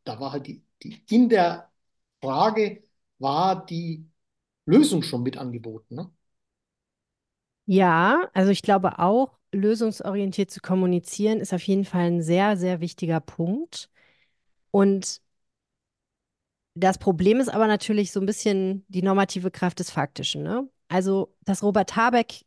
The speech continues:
Speaker 2: der Bundeswirtschaftsminister, hingeht und sagt, „Okay, ich hab mir das jetzt hier alles angeguckt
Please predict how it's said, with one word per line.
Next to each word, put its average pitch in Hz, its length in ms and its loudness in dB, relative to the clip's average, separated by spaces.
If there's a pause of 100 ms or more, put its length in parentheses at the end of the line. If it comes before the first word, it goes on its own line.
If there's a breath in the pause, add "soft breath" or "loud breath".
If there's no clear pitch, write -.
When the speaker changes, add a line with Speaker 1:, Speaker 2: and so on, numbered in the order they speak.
(200)
Speaker 2:
der 175 260 0
Bundeswirtschaftsminister, 185 960 -2
hingeht 214 440 2
und 180 160 -6
sagt, 175 480 -4
„Okay, 160 240 -2
ich 127 120 -4
hab - 60 -14
mir 180 60 -2
das 175 140 -2
jetzt 175 120 -8
hier - 120 -4
alles 156 220 -6
angeguckt 226 720 -4